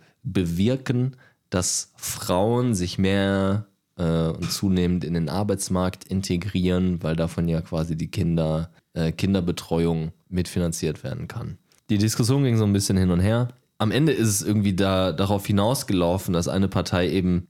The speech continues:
ja, letztlich Zwang gefordert hat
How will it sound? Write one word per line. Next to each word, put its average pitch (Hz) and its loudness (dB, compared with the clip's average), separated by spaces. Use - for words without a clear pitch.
ja, 127 0
letztlich - -2
Zwang 101 0
gefordert 76 -2
hat - -4